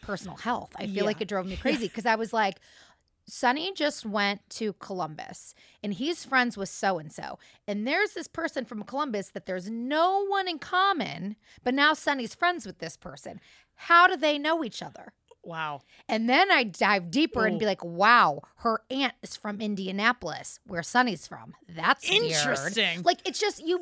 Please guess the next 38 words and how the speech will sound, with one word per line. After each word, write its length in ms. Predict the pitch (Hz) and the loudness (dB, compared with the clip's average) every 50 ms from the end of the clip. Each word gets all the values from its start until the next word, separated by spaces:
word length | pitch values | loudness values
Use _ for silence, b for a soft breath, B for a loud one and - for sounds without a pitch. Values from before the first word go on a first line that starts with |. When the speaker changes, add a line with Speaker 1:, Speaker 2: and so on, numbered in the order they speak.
| 311 427 349 | 2 0 0
Speaker 1:
make 200 | 339 359 403 370 | 2 0 0 2
Speaker 2:
<laughs> 40 | |
Speaker 1:
up 260 | 349 - 587 587 - - | 2 2 2 2 0 -2
just, 200 | - 453 440 - | -2 -2 -2 -4
like, 100 | - - | -6 -8
a 80 | - - | -8 -8
whole 180 | - 320 339 | -8 -8 -8
bunch 260 | 330 359 403 403 - | -6 -8 -8 -6 -6
of 200 | 453 277 233 190 | -6 -6 -6 -4
dumb 360 | - 247 226 214 233 262 294 269 | 0 2 4 4 4 2 0 -4
shit 300 | - - - 208 226 214 | -6 -2 -2 -2 0 2
that 20 | |
Speaker 2:
Yeah. 220 | 220 226 220 247 | 4 6 6 6
Speaker 1:
has 100 | 240 208 | 6 4
nothing 400 | 226 226 233 254 - - 381 392 | 0 -2 -2 -2 -2 -4 -6 -4
to 100 | 403 415 | -2 -2
do 160 | 320 190 226 214 | -2 -2 -4 -4
with 140 | 202 196 - - _ _ _ _ - | -4 -6 -8 -16 _ _ _ _ -12
anything. 400 | 165 151 143 127 131 - - - B B B B B B | -12 -12 -12 -14 -18 -18 -20 -20 B B B B B B
Speaker 2:
You 120 | 302 320 | -2 0
know, 240 | 330 330 320 330 311 | 0 0 0 0 -2
so 180 | - - 330 320 | -2 -2 0 2
I 100 | - 330 | 4 4
used 240 | 392 440 466 523 508 | 4 4 2 2 2
to 60 | - | 0
do 100 | 294 285 | -2 2
that 240 | 277 269 254 247 - | 4 4 4 2 0
shit 220 | - - 262 247 - | -4 -4 -4 -4 -2
too, 260 | - 262 254 262 262 | 0 4 4 4 4
but 300 | 233 254 240 233 - - _ - | 4 6 6 6 4 2 _ 6
all 160 | 320 440 494 | 8 10 10
of 60 | 466 | 10
mine 180 | 381 339 339 370 | 10 8 8 8
turned 200 | - 311 285 262 | 6 6 8 8
out 120 | 254 262 | 8 8
to 60 | - | 6
be 100 | 233 214 | 0 -4
true. 300 | 170 - 233 226 170 131 | -2 2 2 2 2 0